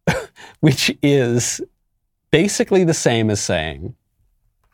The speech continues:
"When the natives have babies, there are fewer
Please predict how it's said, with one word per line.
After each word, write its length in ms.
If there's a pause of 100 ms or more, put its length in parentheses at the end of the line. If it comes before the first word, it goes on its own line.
(1600)
"When 220
the 80
natives 500
have 280
babies, 640
there 300
are 80
fewer 480